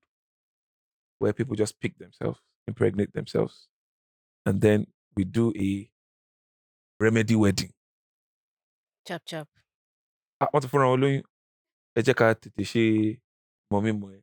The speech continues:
Speaker 1: ká ṣe, and then in the church, that person will wear cream color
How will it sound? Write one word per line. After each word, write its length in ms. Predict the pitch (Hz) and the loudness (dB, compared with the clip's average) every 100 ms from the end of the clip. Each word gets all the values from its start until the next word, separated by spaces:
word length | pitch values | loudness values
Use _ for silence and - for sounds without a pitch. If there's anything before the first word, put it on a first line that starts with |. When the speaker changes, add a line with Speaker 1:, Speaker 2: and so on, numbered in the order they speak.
| - | -6
Speaker 1:
ká 60 | 104 | -6
ṣe, 380 | - 101 98 101 _ _ - | -2 -2 -2 -4 _ _ -8
and 120 | 101 | 0
then 180 | 117 117 _ _ _ _ - | 0 0 _ _ _ _ -6
in 100 | 107 | 0
the 100 | 104 | 0
church, 400 | - 135 117 - - | 2 2 2 0 0
that 160 | 117 | 0
person 200 | 110 113 | 0 -2
will 60 | 101 | 2
wear 140 | 104 - | 2 0
cream 320 | - 110 95 - _ _ _ - | 0 0 0 -6 _ _ _ 0
color 280 | 98 92 | 0 0